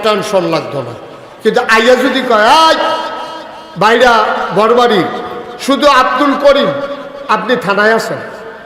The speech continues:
হ্যাঁ, তার লগে লগে নাইয়ারা সিফা দিয়া শরীরে একটা সিহন কাম দিয়া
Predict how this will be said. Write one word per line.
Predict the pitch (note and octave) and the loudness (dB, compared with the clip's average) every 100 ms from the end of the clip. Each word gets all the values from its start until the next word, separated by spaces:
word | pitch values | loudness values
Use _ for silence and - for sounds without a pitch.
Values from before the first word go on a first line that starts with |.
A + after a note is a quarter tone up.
| - | -6
হ্যাঁ, | F3+ F3+ | -4 -2
তার | F#3+ | -2
লগে | D#3+ F#3+ B3 | 0 2 4
লগে | B3 A3+ | 4 2
নাইয়ারা | G3 G3 G3 G3 | 2 2 2 0
সিফা | G3 G#3+ A#3+ | -2 -4 -2
দিয়া | C#4 C4+ C3+ - - - - - - - - - - - - - - - - - - - - - - - - - - - - - | -2 -2 -2 -4 -4 -4 -2 -2 -2 -4 -6 -8 -10 -10 -12 -12 -14 -14 -16 -18 -20 -20 -20 -20 -20 -20 -20 -20 -16 -14 -12 -10
শরীরে | - G#3 C4+ | 2 4 4
একটা | A#3+ | 4
সিহন | A3+ A3+ A3+ C4+ | 2 2 2 2
কাম | A3 | 0
দিয়া | F#3+ F#3+ | 0 2